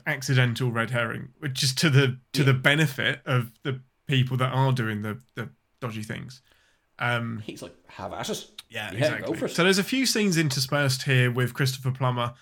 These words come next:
Speaker 1: who is, sorry, Brad Pitt's dad. Um,
Speaker 2: Yeah.
Speaker 1: Goins the Elder. Um, just has to play somebody
Speaker 2: Yeah.
Speaker 1: evil. Um, base-
Speaker 2: Well, is he evil?
Speaker 1: Huh?
Speaker 2: Is he evil?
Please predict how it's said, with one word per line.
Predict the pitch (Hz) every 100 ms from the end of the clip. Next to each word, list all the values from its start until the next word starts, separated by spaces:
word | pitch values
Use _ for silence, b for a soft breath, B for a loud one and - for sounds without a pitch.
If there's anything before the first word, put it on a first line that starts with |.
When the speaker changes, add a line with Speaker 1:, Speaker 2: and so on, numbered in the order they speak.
| b -
Speaker 1:
who | 151
is, | 143 131 - 143
sorry, | 143 131
Brad | 123 - 127 127
Pitt's | 127 -
dad. | 131 107 113 - b b b -
Um, | 123 117 110 110 110 - _ _ 127
Speaker 2:
Yeah. | 127 - 135
Speaker 1:
Goins | 139 139 143 131 123 139
the | 123
Elder. | 120 113 117 117 - _
Um, | 127 123
just | 147 -
has | 147
to | -
play | 135 131
somebody | 135 120 120
Speaker 2:
Yeah. |
Speaker 1:
evil. | 120 120 123 131 B B B B B _
Um, | 160 165 160 151 151 - _ _ - 131
base- | 190 190
Speaker 2:
Well, | 247
is | 262
he | 247
evil? | 254 285 269 -
Speaker 1:
Huh? | 165 311 - _ _ _ _ _ _ _ _ _
Speaker 2:
Is | 233
he | 226
evil? | 214 240 294 -